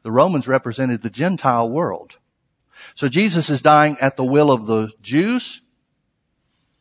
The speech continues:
and he's dying at the will of the Gentiles. Why is that significant? So that the sacrifice could be for all of mankind. John said of Jesus, "Behold the Lamb of God that takes away the sin of the world," not the sin of the Jews,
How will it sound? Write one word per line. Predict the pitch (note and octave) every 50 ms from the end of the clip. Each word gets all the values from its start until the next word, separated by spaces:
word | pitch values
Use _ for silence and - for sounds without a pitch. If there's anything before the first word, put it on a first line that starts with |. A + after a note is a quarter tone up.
| _ _ _ _ _ _ _ -
and | A#2+ B2+
he's | A#2+ G#2+
dying | A#2+ C3+ C#3+ D3+ D#3 D#3 D3+
at | C#3+ -
the | D3+
will | C#3 D3+ D#3 D3+
of | D3 C3
the | C#3 C3
Gentiles. | C3 D3 C#3 B2 - A#2 G2 F2 - - - - - _ _ _ _ _ _ _ _ _ _ _ _ _ _ _ _ _ _ _ _ _ _ _
Why | - B2 C3 D3+
is | E3 E3 -
that | F3+ E3+ -
significant? | - - F3 D#3+ F3 F#3 - - B2+ G#2+ F2 - - _ _ _
So | _ - - D3 C#3
that | C#3 C3 -
the | C3+
sacrifice | - - D#3+ D#3+ D3+ - C#3+ - D3+ D3+ C#3+ -
could | - - C#3 B2+
be | C#3 C#3+
for | C#3 - C3+ C3+
all | C3 B2+ B2+ B2+
of | B2 -
mankind. | B2+ B2+ A#2+ A#2+ A#2 - - A#2 F#2+ F2+ E2+ E2+ - _ _ _ _ _ _ _ _ _ _ _ _ _ _ _ _ _ _ _ _ _ _ _ _ _ _ _ _ _ _ _ _ _ _ _ _ _ _ _ _ _ _ _ _ _
John | - C3 C3+ C#3+ C3+
said | - D3+ C#3+
of | C3
Jesus, | A#2 C3+ C#3 D3 C3 - C#3 -
"Behold | - C#3 B2+ C#3+ D3 C3+
the | C#3
Lamb | C#3+ D3 D3 D3
of | C#3 A#2
God | C#3+ C#3+ C#3+ C#3+ C3
that | C3 A#2
takes | - D3 C#3+ -
away | - C3 C3+ C#3
the | B2+ B2+
sin | - - - D#3 D3 C#3
of | B2 -
the | A#2
world," | A2 A2+ C3+ D3+ D3 B2+ A2 G2 E2
not | A2 A#2+ B2
the | - C3+
sin | - D3+ D3+ C#3+
of | C3
the | A#2+ A2+
Jews, | G#2+ B2+ C#3 B2+ G2 - - - -